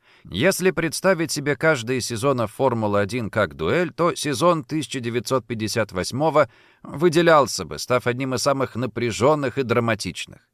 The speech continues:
Как спагетти-вестерн, но с элементами хоррора, двумя антагонистами, сражающимися до катарсиса и финальной решающей сцены. Майк Хоторн на Феррари и Стирлинг Мосс за рулем Вануола,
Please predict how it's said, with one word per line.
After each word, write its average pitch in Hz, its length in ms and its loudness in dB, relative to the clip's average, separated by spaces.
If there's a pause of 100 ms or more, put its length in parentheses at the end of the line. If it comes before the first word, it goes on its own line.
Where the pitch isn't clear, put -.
(340)
Как 113 200 0
спагетти-вестерн, 135 1200 0
но 139 200 2
с - 100 -6
элементами 131 680 0
хоррора, 123 640 2
двумя 131 440 2
антагонистами, 139 920 -2
сражающимися 135 960 -2
до 127 160 0
катарсиса 135 760 2
и 143 160 -2
финальной 131 500 0
решающей 110 580 -2
сцены. 92 520 -4 (260)
Майк 156 400 2
Хоторн 127 640 2
на 101 140 0
Феррари 147 640 2
и 120 180 -2
Стирлинг 147 720 -2
Мосс 120 380 2
за 95 200 0
рулем 98 340 2
Вануола, 156 600 4